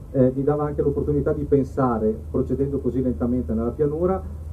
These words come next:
per incontrare delle aziende e offrirmi come progettista. Ehm, i designer italiani, ma i designer in genere, considerano dei temi fondamentali nel loro lavoro, soprattutto progettare arredo, progettare lampade.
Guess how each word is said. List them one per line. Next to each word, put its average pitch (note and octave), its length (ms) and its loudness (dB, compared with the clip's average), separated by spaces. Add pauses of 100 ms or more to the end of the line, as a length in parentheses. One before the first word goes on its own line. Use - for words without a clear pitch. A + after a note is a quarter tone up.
per D#3+ 140 2
incontrare F3+ 520 2
delle D#3 180 4
aziende F#3+ 320 4
e F#3 40 6
offrirmi F3 500 0
come D3 200 0
progettista. A2 720 -4 (800)
Ehm, A#2+ 760 0 (1040)
i G3 100 4
designer G3 480 2
italiani, C#3+ 560 0
ma D3+ 80 -2
i D#3+ 80 -2
designer D#3+ 400 -2
in D3 160 -4
genere, C3+ 400 2
considerano E3 760 0
dei D3 180 0
temi F#3+ 280 4
fondamentali D#3 680 -2
nel B2+ 140 2
loro B2 180 2
lavoro, A#2+ 340 2
soprattutto D#3+ 520 0
progettare D3 500 0
arredo, F3 560 2 (240)
progettare C#3+ 540 2
lampade. G#2+ 760 -2